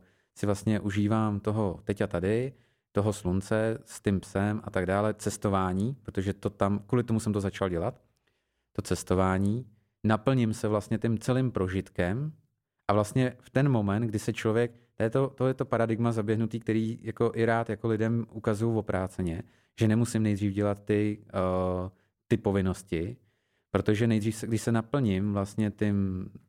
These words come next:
co mě baví, jako vyloženě, nemluvím teď o té práci, mluvím o tom, co mě baví. Fakt to, že jsem začal hrát na ukulele, že jsem, eh, eh, že jsem teď složil písničku a naplnil jsem se tímhletím,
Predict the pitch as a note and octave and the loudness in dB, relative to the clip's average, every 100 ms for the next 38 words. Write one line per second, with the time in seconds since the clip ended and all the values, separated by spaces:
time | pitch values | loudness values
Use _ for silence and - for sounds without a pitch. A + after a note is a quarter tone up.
0 | _ - A2+ G2+ F#2 A#2+ F#2 F2+ - _ | _ 0 2 2 2 0 -2 -6 -16 _
1 | G#2 G#2+ G#2+ C3+ B2+ G#2+ G2 G2+ B2+ B2 | -4 -2 2 2 2 2 0 0 2 2
2 | A2+ G#2+ G2 G2 G#2 G#2 G#2+ A2 D#2 - | 0 -2 -4 -4 -2 -2 -2 -4 -8 -10
3 | _ _ _ G2 A2 G2+ G2+ A2 A2 G#2+ | _ _ _ 0 2 2 0 0 0 -2
4 | - A2 A2 G2 F2 - - G2 - _ | -2 0 2 0 -2 -6 -6 -6 -6 _
5 | _ F#2 F2+ G2 G#2 G2+ F#2+ G2 G#2 G2+ | _ -2 0 0 2 0 0 0 0 -2
6 | G2+ A#2+ A#2 G#2+ G2 F#2 - _ _ _ | -4 -6 0 0 2 -2 -8 _ _ _
7 | F#2 G2+ - G2+ G2 F#2+ D#2+ F2+ F2+ F2+ | -2 0 2 2 4 2 0 0 2 2
8 | F2+ F2 - F#2 F2+ F2 F2 F#2 G#2 G#2+ | 0 -2 -2 -2 0 -2 -2 -2 0 0
9 | G2 G#2 - G#2+ G2+ G#2 G2+ F#2 G2+ G2 | 0 -4 -2 -2 0 -2 -2 -2 -2 -2
10 | - F2+ - A2+ A#2 A#2+ A#2+ A#2+ A2+ A2+ | -2 -4 0 0 0 2 2 0 -4 0
11 | A2 A2+ E2+ E2+ | 0 0 -2 -4